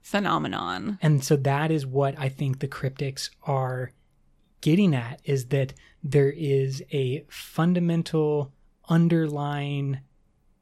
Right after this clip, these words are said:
Speaker 2: reality that is based, or the foundation of that is mathematical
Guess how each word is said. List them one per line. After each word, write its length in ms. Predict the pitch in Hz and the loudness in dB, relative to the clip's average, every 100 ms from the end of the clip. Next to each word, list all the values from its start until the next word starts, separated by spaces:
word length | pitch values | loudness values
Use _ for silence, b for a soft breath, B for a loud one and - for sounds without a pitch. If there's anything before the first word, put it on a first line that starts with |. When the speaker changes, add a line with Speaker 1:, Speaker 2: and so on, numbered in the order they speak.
| - | -8
Speaker 2:
reality 1000 | 143 139 131 127 160 165 139 131 123 123 _ _ _ | -2 0 0 -2 0 2 0 0 -4 -8 _ _ _
that 300 | - 127 139 165 | -4 0 0 0
is 540 | 139 131 131 123 - _ _ _ _ _ - 151 | 0 0 0 -4 -8 _ _ _ _ _ -20 -6
based, 560 | 156 175 208 - - - - | -2 0 0 -2 -8 -10 -4
or 160 | 139 | -2
the 100 | 131 | -2
foundation 920 | - 139 139 170 208 - 143 131 131 - _ _ _ - | -2 0 2 2 0 0 0 -2 -4 -10 _ _ _ -4
of 160 | 139 | -2
that 300 | 131 131 139 - | 0 -2 -6 -4
is 500 | 139 131 127 123 - _ _ _ _ _ _ - | 0 0 -2 -6 -10 _ _ _ _ _ _ -2
mathematical 1080 | 139 147 135 151 143 143 135 147 139 135 | 0 2 0 -2 0 0 0 0 2 -2